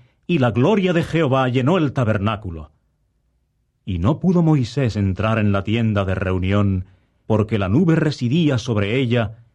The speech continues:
y la gloria de Jehová llenaba el tabernáculo. Y cuando la nube se alzaba de sobre el tabernáculo, los hijos de Israel levantaban el campamento durante todas las etapas de su viaje.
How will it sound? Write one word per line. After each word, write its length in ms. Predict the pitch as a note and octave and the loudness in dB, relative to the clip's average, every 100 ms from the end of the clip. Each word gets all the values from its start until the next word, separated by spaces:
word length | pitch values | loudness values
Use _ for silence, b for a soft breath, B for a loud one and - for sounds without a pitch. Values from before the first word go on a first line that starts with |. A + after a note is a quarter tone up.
| _ _ _ _ | _ _ _ _
y 120 | - G#2+ | -4 -2
la 120 | F2+ | -2
gloria 480 | G2 D3 D#3 A2 G2 | 2 2 2 0 -2
de 120 | G2+ | -2
Jehová 680 | F2 A2 F#2+ A#2 G#2+ G2+ B B _ _ | -4 -4 0 0 -2 -4 B B _ _
llenaba 520 | A2 G2 F#2+ C#3+ G#2 | -6 -2 0 2 0
el 120 | F#2+ E2+ | -2 -2
tabernáculo. 760 | G2+ F#2 F#2+ G#2+ G#2 E2 D#2+ _ _ _ _ _ _ _ _ _ _ _ _ _ | -4 -2 -2 -2 -4 -14 -16 _ _ _ _ _ _ _ _ _ _ _ _ _
Y 120 | - F2+ | -12 -4
cuando 320 | G2 F#2 F#2 | -2 0 0
la 100 | E2+ | 2
nube 260 | A#2 F3 | 2 2
se 120 | D#3 D3+ | 2 0
alzaba 480 | B2+ G2+ C3 B2 | -2 -2 0 2
de 100 | A2 | 0
sobre 220 | G#2+ A2 G#2+ | -2 -2 -2
el 100 | G2+ | -2
tabernáculo, 720 | F#2+ F2+ F2+ A#2 A#2+ C3 D#3 b b b _ _ _ | -4 -4 -2 -2 0 -2 -2 b b b _ _ _
los 300 | E2 D#2+ - | -10 -8 -4
hijos 340 | D#3 - E3+ C3 | -4 -2 -2 0
de 120 | D#3+ | 0
Israel 680 | D3 B2 B2+ B2+ B2+ C3+ B2+ | 0 -2 0 2 2 2 0
levantaban 580 | A#2+ A#2 G2+ A2+ A2 | 2 0 0 0 0
el 140 | G#2+ G#2 | -2 -2
campamento 840 | G#2+ G#2 G2 F#2+ B2 B2 A#2 B2 | -2 -2 0 0 2 2 0 -2
durante 560 | A2+ A#2 A2+ A2 G#2 G#2+ | 0 0 0 -2 -2 -4
todas 600 | G#2+ - E3 F3 E3+ D3 | -4 0 2 2 0 -2
las 220 | D3+ C#3+ | -2 -2
etapas 540 | C3+ C3+ B2+ B2+ G2 G2+ | -2 0 -2 -2 -4 -4
de 100 | A2 | -4
su 140 | A2 | -2
viaje. 540 | G#2+ A#2 - - F2 | -2 -2 -4 -12 -16